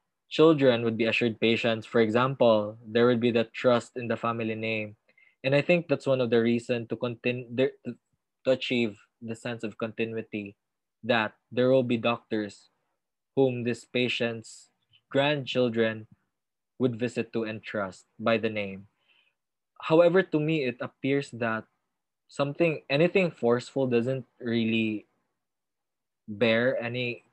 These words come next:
good fruit in the end. That's just to me. That's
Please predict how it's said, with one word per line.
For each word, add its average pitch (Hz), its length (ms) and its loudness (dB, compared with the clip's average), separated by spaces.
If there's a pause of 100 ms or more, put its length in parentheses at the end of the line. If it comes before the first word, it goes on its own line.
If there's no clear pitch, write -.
good 117 220 0
fruit 117 360 -2 (320)
in 113 120 -8
the 117 180 0
end. 98 280 -6 (420)
That's 131 240 0
just 123 280 -6
to 113 60 -4
me. 101 300 -10 (500)
That's - 440 -2